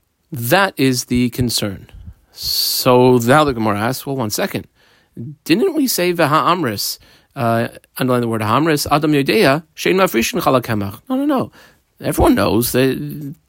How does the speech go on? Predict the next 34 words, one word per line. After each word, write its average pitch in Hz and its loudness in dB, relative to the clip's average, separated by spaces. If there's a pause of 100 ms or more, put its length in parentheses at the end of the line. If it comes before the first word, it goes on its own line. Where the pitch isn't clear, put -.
(160)
challah - 0
doesn't 180 2
work. 117 0
You 113 0
take 117 -2
some 120 0
of 113 0
the 107 -2
flour 120 0
that 113 -2
you 107 0
have 110 0
and 104 -2
give 98 -4
it. 139 0
You 151 4
have 143 0
to 151 0
wait 156 4
till 165 2
it's 170 0
at 170 0
least 180 0
in 202 -2
the 196 4
dough, 247 2
doesn't 143 0
it? 151 2
Didn't 156 -4
we 165 2
say 160 0
everyone 147 2
knows 131 4
that? - 2